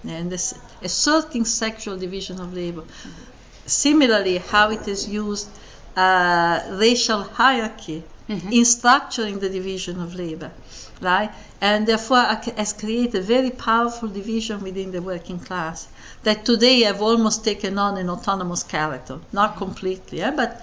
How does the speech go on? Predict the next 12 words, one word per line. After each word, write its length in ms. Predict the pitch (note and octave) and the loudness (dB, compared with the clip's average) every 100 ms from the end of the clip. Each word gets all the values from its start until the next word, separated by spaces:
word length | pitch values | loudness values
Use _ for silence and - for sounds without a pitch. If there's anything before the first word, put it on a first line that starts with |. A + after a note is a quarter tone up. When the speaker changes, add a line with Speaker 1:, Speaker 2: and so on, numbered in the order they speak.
| - | -18
Speaker 1:
certainly. 640 | - - A#3 A#3 A3+ F#3+ F#3 - - - - - - | -6 2 2 2 0 -4 -8 -14 -20 -18 -20 -20 0
And 300 | G3+ G#3 G#3+ | 2 2 0
in 260 | - G#3+ G3+ | -4 -4 2
this 280 | C4+ D#4+ | 2 2
way, 440 | A#3+ A3+ G3+ F3 E3+ - - - - | 2 2 2 -2 -6 -16 -20 -12 -2
uh, 580 | F#3 F3+ F3 F3 E3+ F3+ | 2 4 6 6 4 2
you 160 | G#3 F#3+ | -4 -4
know, 80 | F#3 | -4
he 140 | G3 | -4
has 160 | G3 G3 | -6 -6
been 200 | F#3+ F#3+ | -6 -4
blind 560 | G3+ C4 D#4 F#3+ E3+ | 2 4 4 0 -6